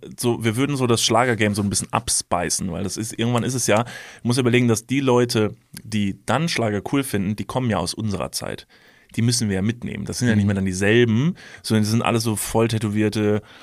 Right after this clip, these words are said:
Speaker 1: ähm, äh, Vegane, sehr diverse, ein sehr diverses Publikum. Die kannst du nicht mehr mit so einem Gio-, Giovanni Zarella kommen. Das geht ja gar nicht.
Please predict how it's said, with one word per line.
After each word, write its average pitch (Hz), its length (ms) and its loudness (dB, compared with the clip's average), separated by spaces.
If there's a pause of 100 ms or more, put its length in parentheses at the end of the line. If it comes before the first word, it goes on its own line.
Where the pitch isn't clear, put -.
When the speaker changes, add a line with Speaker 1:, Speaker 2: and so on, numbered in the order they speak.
(240)
Speaker 1:
ähm, 98 380 0
äh, 92 240 -2
Vegane, 101 720 0
sehr 104 160 -2
diverse, 101 840 0 (280)
ein 104 80 -4
sehr 101 120 0
diverses 104 440 0
Publikum. 104 640 0 (240)
Die 95 60 -6
kannst - 320 -2
du 190 40 0
nicht 104 160 2
mehr 95 120 2
mit 90 100 -2
so 95 100 -2
einem 92 240 -2
Gio-, 90 300 -2
Giovanni 90 340 -2
Zarella 92 380 0
kommen. 139 340 -2 (200)
Das - 180 -8
geht - 160 -2
ja 95 100 -2
gar 113 220 2
nicht. - 260 -4